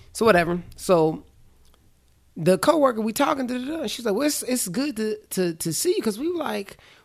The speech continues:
we was like, "What's up with Derek? You know, like, we know he's, you know, we know you got a little bit more self-respect than what happened." I was like, "Well, what are you talking about?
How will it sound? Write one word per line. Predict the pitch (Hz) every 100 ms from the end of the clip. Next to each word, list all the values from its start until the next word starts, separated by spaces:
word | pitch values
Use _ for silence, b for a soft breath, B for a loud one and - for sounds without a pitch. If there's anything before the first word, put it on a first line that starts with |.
| -
we | 349
was |
like, | 226 202
"What's | 320 330
up | 339
with | 180 156
Derek? | 294 403 - 98 104
You | 175 240
know, | 254 240
like, | 226 202 - - - b b b b
we | 262 302
know | 302 269
he's, | 277 262 233 - b b b b _ _
you | 480 480
know, | 381
we | 440 453
know | 262 240
you | 269 285
got | 226 165
a |
little | 180 170
bit | 165
more | 151
self-respect | 139 202 147 127 - 214 190 147
than | 151 143 139
what | 143 135
happened." | 202 220 147
I | 165
was | 160
like, | 131
"Well, | 135 139
what | 170 202
are |
you | 208
talking | 240 269 262
about? | 117 90